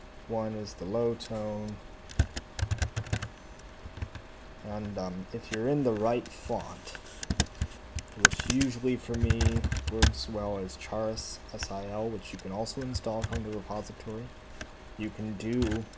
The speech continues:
um, falling, rising tones. I found out the hard way, if you're not in that Charis S I L font, it does not work. It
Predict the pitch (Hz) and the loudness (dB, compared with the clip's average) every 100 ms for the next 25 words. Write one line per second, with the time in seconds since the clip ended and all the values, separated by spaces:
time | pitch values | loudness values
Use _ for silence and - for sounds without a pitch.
0 | - - - - - - - 95 92 85 | -16 -14 -14 -14 -12 -12 -10 -6 4 10
1 | - - - - - - - - - - | 10 10 -4 -12 -10 -10 -4 0 2 0
2 | - - - 107 107 104 101 98 - - | -4 -6 2 4 4 2 0 -4 -10 -14
3 | - - - - - - 90 117 135 123 | -12 0 0 0 -6 -8 2 6 6 4
4 | 131 127 131 127 123 120 120 117 - - | 4 6 6 6 4 2 0 -2 -4 -8
5 | - - - - - - - - - - | -2 0 0 -6 -12 -6 -2 -2 -4 -12
6 | - - - - - - 98 95 - - | -14 -10 -6 -6 -6 -8 -6 -6 -4 -2
7 | 110 110 101 98 120 120 113 110 101 - | 0 0 -2 -4 0 2 4 2 0 -4
8 | 101 101 110 117 127 - - - 120 113 | -6 -2 0 2 0 -6 -14 -6 -2 -2
9 | 113 107 101 - - 117 117 117 - 113 | -2 -2 -4 -6 -4 0 0 0 -2 -4
10 | - 110 107 107 - 101 85 65 - - | -2 -2 0 -2 -2 -6 -6 -8 -14 -16
11 | - - - - 110 92 101 101 95 - | -16 -12 -8 -4 -4 -4 -2 0 -2 -4
12 | 98 107 110 92 - 90 | -6 -2 0 0 -4 -6